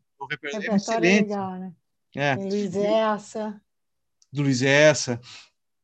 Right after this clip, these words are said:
Speaker 1: Ah, e o teu disco
Speaker 2: Tem de
Speaker 1: solo de,
Speaker 2: tudo, né?
Speaker 1: de noventa e quatro também, tam-, é, é um disco que, semelhante esteticamente a esse que tu fez com o da Wanda Sá, e tem Vitor Biglione, Romero Lubambo,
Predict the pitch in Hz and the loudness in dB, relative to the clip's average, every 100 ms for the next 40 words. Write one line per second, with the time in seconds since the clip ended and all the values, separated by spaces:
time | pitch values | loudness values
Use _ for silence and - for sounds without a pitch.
0 | _ - - 156 151 147 170 202 208 202 | _ -18 -2 4 4 4 4 4 4 2
1 | 247 269 147 180 208 202 196 139 135 123 | 2 2 2 -2 -2 -6 -4 -2 -2 -4
2 | 170 - 139 143 139 147 151 127 123 123 | -10 -12 -6 -2 0 -2 -2 -4 0 2
3 | 151 151 113 113 110 113 135 165 123 - | 2 0 -10 -8 -4 -2 0 -2 -6 -18
4 | - - _ 151 151 139 - 147 151 156 | -20 -20 _ 0 0 -2 0 2 4 4
5 | 170 190 165 220 202 254 214 233 233 233 | 6 4 2 0 0 -4 -4 -2 0 0
6 | 226 214 196 185 170 240 226 214 220 285 | 0 -2 -4 -6 -2 2 4 6 6 4
7 | 320 - 202 - 190 196 196 - 165 156 | 2 -2 -2 0 2 2 0 -2 0 2
8 | 160 156 143 139 135 - - 135 135 - | 0 0 -2 -2 -6 -14 -10 -4 -4 -4
9 | - 120 120 113 127 123 107 - 117 147 | -6 -2 -2 -2 -2 -2 -4 -4 -2 -2
10 | 175 160 - - 185 - 160 175 180 180 | -2 -6 -20 -20 -18 -4 2 4 4 2
11 | 180 185 - _ _ _ _ _ _ _ | 2 0 -4 _ _ _ _ _ _ _
12 | _ _ - 220 196 175 214 208 160 165 | _ _ -2 2 4 4 4 4 4 2
13 | 151 139 151 190 151 131 135 139 170 180 | 2 4 4 4 4 0 0 2 2 2
14 | 143 117 113 131 175 180 131 120 117 110 | 0 -2 0 2 2 2 0 -2 -4 -6
15 | 107 107 | -8 -12